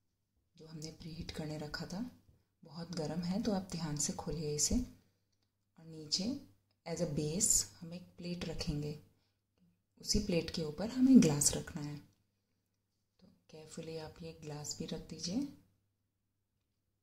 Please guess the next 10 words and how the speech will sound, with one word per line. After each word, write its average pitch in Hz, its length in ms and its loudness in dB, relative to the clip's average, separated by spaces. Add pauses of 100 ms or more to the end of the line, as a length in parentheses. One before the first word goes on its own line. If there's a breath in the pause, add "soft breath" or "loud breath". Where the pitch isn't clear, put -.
(920)
अभी 175 140 -12
जैसे 180 240 4
आप 202 140 4
देख 175 200 4
सकते 180 320 0
हैं, 190 140 0
मेरा 180 300 8
ग्लास 156 500 2
कुकर 170 420 -2
के 226 160 -2